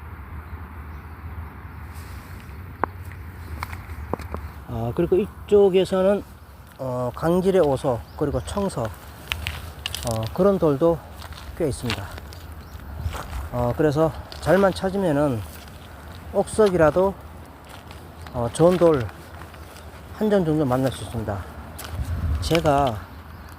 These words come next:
이것도 옥석입니다. 어, 변함이 있어 보이고 색깔도 뭐 나쁘지 않는데 가져갈 돌은 아닙니다.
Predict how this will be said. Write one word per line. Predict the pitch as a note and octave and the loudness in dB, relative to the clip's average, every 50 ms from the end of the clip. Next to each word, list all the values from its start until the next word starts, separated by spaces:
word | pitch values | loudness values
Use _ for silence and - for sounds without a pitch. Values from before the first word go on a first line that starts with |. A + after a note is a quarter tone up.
| - - | -8 -6
이것도 | E3+ E3 G#3 G#3 - E3+ | -2 0 0 0 0 -2
옥석입니다. | D#3+ - - G3 D#3 D#3 C3+ A#2 F#2 G2+ G2 - - - - - - - - - - - - - - - - - - - - - - | -4 -2 -2 -2 0 0 -2 -2 -2 -4 -6 -8 -10 -12 -10 -10 -10 -8 -8 -8 -8 -6 -8 -8 -6 -6 -8 -8 -10 -10 -10 -8 -8
어, | - C#3 - | -6 -4 -2
변함이 | - C#3+ D3 E3 F3 E3+ | 0 2 2 2 0 0
있어 | D#3 - D#3 | -2 -2 0
보이고 | D3 C#3+ C3+ | 0 -2 -2
색깔도 | - - F3+ - G3+ F#3+ F3 D#3 B2 G#2 - - - - - - - - - - - | -2 -4 0 2 2 2 2 0 -2 -4 -6 -6 -6 -6 -6 -8 -10 -10 -8 -4 -4
뭐 | D3 C#3 | -2 -2
나쁘지 | B2+ C3 B2+ - F#3 D#3+ E3 | -2 -2 -4 -4 -2 -2 -2
않는데 | C#3 A#2 A#2+ B2 B2+ D3 D3+ B2+ - - - - - - - - - - - - - - - - - - - - - - - - - - - - - - - - - - - - - | -2 0 0 0 0 0 0 -2 -4 -6 -2 -2 -2 0 0 -4 -6 -8 -10 -12 -14 -12 -8 -4 -4 -4 -4 -6 -4 -2 -2 -2 -2 -4 -6 -4 -4 -6 -6 -6 -8 -14 -16 -14 -4
가져갈 | - - D#3+ E3+ - D#3 C#3+ | 0 2 4 4 4 2 0
돌은 | - C3 C3 D3+ | -2 -2 -2 -2
아닙니다. | C#3 A2+ A2+ A2+ A2+ - - | -2 -2 -4 -4 -4 -4 -6